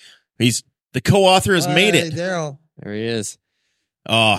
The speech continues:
Speaker 1: fresh off his hard-hitting interview with the Secretary of State. Welcome, sir.
Speaker 2: Does he still have a license?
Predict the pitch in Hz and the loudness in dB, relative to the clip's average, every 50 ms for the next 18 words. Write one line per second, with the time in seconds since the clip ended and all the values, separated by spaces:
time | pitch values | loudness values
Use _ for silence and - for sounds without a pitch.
0 | - - 151 156 156 - 180 160 151 - 156 127 117 143 117 120 160 160 165 151 | 0 0 0 2 2 2 2 2 2 2 0 0 0 0 0 2 0 2 2 2
1 | 175 160 151 151 156 151 151 131 147 151 139 139 - 113 - - 147 - 143 - | 0 0 0 0 0 0 0 2 2 2 2 0 -2 -4 -2 -2 -2 -4 -2 0
2 | 147 151 143 143 139 127 - - - - 135 135 156 170 _ _ _ _ _ _ | 2 2 4 4 2 2 0 0 0 2 2 2 2 0 _ _ _ _ _ _
3 | _ _ _ _ _ _ _ - - 123 127 131 131 - 151 143 139 - - 151 | _ _ _ _ _ _ _ -4 0 2 2 2 2 0 0 0 0 -2 -2 -2
4 | 143 143 151 165 190 180 _ - 123 117 120 131 120 117 - - - 123 131 127 | -2 -2 -4 -6 -10 -14 _ -8 -8 -8 -6 -6 -8 -6 -4 -4 -4 -4 -4 -8
5 | 123 120 110 104 104 110 113 117 - - 127 123 139 147 | -8 -8 -8 -8 -10 -10 -10 -12 -12 -14 -16 -18 -18 -20